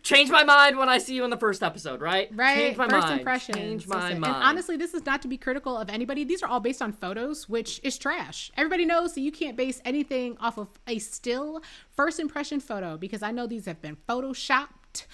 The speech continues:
Speaker 2: manipulated, okay? So at the end of the day, I'm sure all you guys either look really great or a lot like crap, and you're terrified. So it's okay.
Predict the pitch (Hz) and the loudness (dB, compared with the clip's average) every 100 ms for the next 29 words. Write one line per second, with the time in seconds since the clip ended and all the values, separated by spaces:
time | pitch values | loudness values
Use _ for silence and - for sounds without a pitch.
0 | - - 208 196 269 - 190 175 220 247 | -18 -4 -2 0 -2 -4 -8 -6 -8 -6
1 | 269 262 294 _ 220 220 269 277 302 - | -8 -8 -12 _ -12 -8 -8 -8 -12 -18
2 | - - 302 285 277 269 359 381 311 339 | -18 -4 -2 0 -2 -4 -4 -4 -2 -2
3 | 339 302 320 381 381 262 339 339 302 311 | -2 0 0 0 0 2 2 2 0 0
4 | 302 269 262 226 196 330 277 294 339 - | -4 -6 -4 -4 -2 -2 -2 -4 -4 -6
5 | 254 269 - - 269 262 269 277 277 - | -2 -2 -4 -8 -6 0 0 -2 -8 -4
6 | 285 320 - - 277 285 311 330 415 185 | -4 -4 -14 -8 -4 -4 -2 -2 -4 -8
7 | - - 311 302 320 349 - 359 370 480 | -10 -4 -2 -2 -2 -2 -2 0 -2 -6
8 | - | -16